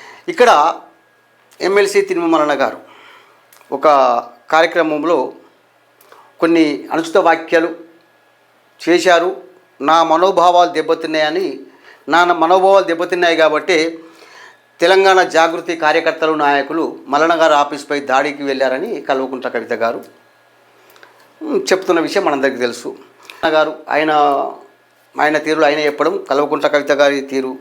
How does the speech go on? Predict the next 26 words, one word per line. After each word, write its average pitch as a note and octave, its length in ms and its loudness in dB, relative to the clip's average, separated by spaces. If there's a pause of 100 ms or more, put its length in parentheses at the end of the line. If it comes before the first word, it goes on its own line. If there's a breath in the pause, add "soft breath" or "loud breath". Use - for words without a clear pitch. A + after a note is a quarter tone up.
(280)
కల్వకుంట్ల C#3 380 -4
కవిత D3 240 -2
గారు C#3+ 160 2
చెప్పడం, C#3+ 260 -8 (360 loud breath)
మనం F#3 220 2
కూడా F#3+ 200 2
మన F3 160 0
తీరు D#3 180 -4
గురించి D#3 240 -12
మాట్లాడకు-, A#2+ 400 -4 (160)
మాట్లాడుకుందాం. A2+ 520 -4 (2250 soft breath)
ఎమ్మెల్సీ A#3 480 2
తిరుమల G3 500 4
గారు E3 180 2 (300)
ఒక G3+ 160 -6
బీసీ F4 300 -6
బిడ్డ, - 120 -20 (1300 soft breath)
దేనికదే D#3 400 2
మాట్లాడుకుంటే. - 500 -14 (280)
కల్వకుంట్ల A3 380 4 (100)
కవిత F3+ 240 2
గారు E3 180 2 (340)
ఒక - 160 -8
దొర C3+ 220 0
బిడ్డ, - 140 -16 (320)
మాట్లాడుకోవాల్సిందే. A#2+ 760 -4